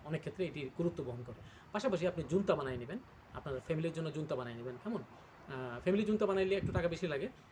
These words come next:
ক্ষেত্র বিশেষে আপনার বারো ইউরো থেকে, আহ, সাতাশ ইউরো পর্যন্ত আপনার আছে। <clears throat> বিভিন্ন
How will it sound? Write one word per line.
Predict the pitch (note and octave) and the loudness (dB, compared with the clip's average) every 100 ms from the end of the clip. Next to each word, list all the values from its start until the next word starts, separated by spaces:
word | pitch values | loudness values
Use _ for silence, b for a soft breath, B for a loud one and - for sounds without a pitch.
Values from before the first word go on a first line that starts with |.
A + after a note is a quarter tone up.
| - | -20
ক্ষেত্র | - D#3 D3+ | -8 -4 -2
বিশেষে | D3 D3+ E3 D3 | -2 0 2 2
আপনার | C3+ C#3 C3 | 2 -2 0
বারো | C3 D3 | -2 -2
ইউরো | D3+ C#3+ | -6 -4
থেকে, | E3+ A#3+ | -2 -2
আহ, | - - - - C3 C3 C3 B2+ B2 B2 | -2 -6 -6 -4 -2 0 0 2 2 0
সাতাশ | - D#3+ E3+ | -2 -2 0
ইউরো | F3 D3+ | 0 0
পর্যন্ত | D3+ C#3 C3 B2+ B2 - - - C3 | -2 -2 0 0 -2 -6 -6 -4 -2
আপনার | C3 C3+ | -2 -2
আছে। | A#2 - - - - | -2 -6 -8 -4 6
<clears throat> | B3+ D3+ | 8 8
বিভিন্ন | C#3+ F#3 A#3+ | 6 6 4